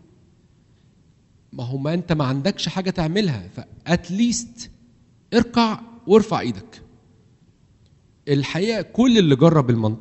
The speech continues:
وزي ما حضرتك قلت، ما فيش حد ما جربهاش، يعني معظمنا جربها أو كلنا جربناها. في أوقات ملناش غير كده، والحقيقة ربنا ب-، في الوقت ده بالذات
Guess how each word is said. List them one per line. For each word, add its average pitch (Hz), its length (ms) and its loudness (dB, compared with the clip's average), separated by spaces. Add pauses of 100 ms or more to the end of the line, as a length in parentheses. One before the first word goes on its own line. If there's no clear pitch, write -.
وزي 135 420 -2
ما 190 60 -6
حضرتك 170 280 0
قلت، 151 260 0
ما 123 60 -4
فيش - 140 -8
حد 165 220 -4
ما 113 100 2
جربهاش، 104 480 -2
يعني 120 280 -4 (420)
معظمنا 165 440 -2
جربها 120 360 -2
أو 104 80 -10
كلنا 131 260 -8
جربناها. 113 520 -10 (680)
في 240 260 -2
أوقات 180 800 -2 (840)
ملناش 143 440 -2
غير 127 120 -2
كده، 120 280 -6
والحقيقة 151 400 -6
ربنا 180 380 -4
ب-، 123 140 -8 (200)
في - 180 -14
الوقت 117 360 -2
ده 143 120 0
بالذات 117 560 -2